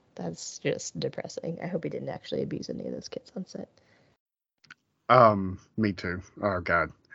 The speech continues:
Speaker 2: I think we
Speaker 1: Yeah.
Speaker 2: probably would have heard about it by now, but, uh,
Speaker 1: Pro-
Speaker 2: yeah. Anyway. <laughs>
Speaker 1: Maybe not. Anyway, let's, let's, uh,
Speaker 2: <laughs> I'm,
Speaker 1: let's move
Speaker 2: I'm
Speaker 1: on.
Speaker 2: sorry I brought all of that up. Um,
Speaker 1: <laughs>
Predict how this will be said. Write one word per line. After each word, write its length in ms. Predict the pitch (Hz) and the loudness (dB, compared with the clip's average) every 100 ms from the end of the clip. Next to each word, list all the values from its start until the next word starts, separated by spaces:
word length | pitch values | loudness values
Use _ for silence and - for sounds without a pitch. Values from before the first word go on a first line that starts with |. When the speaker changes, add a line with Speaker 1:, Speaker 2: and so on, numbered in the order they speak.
| - - | -12 6
Speaker 2:
I 60 | 139 | 8
think 260 | 240 220 | 10 8
we 60 | 156 | 8
Speaker 1:
Yeah. 40 | 113 | 8
Speaker 2:
probably 300 | 113 110 110 | 8 10 8
would 100 | 101 | 6
have 100 | 85 | 6
heard 180 | 98 92 | 2 2
about 220 | 82 80 | 0 0
it 80 | - | 0
by 120 | 87 | 0
now, 280 | 85 82 87 - | 0 0 -2 0
but, 240 | 92 87 - _ _ - - - | 2 2 2 _ _ -20 -20 -8
uh, 180 | 101 90 | -2 -2
Speaker 1:
Pro- 100 | 127 - - | -4 -10 2
Speaker 2:
yeah. 160 | 101 - - | 2 2 8
Anyway. 320 | 151 127 82 - _ | 12 12 8 0 _
<laughs> 40 | 196 | 4
Speaker 1:
Maybe 260 | 196 208 | 6 4
not. 260 | 214 190 - - | 4 2 -2 2
Anyway, 420 | 202 175 147 139 | 4 6 4 2
let's, 300 | 277 320 - - | -2 -8 -12 -16
let's, 280 | 302 - - | -16 -10 -4
uh, 200 | 220 - | -2 4
Speaker 2:
<laughs> 160 | - | 4
I'm, 60 | 208 | 6
Speaker 1:
let's 180 | 196 - | 2 4
move 80 | 160 | 10
Speaker 2:
I'm 120 | 180 | 12
Speaker 1:
on. 40 | |
Speaker 2:
sorry 440 | 202 - 160 165 147 | 12 12 12 12 12
I 40 | |
brought 300 | 127 120 127 | 10 8 8
all 240 | 113 117 117 | 8 4 2
of 100 | 110 | 2
that 200 | 107 104 | 2 4
up. 300 | 131 - - - - - - - | 4 2 -2 -14 -12 -8 -2 4
Um, 280 | 135 127 - 247 - - _ - - - | 6 6 6 2 -12 -18 _ -20 -20 -6
Speaker 1:
<laughs> 80 | 202 | -6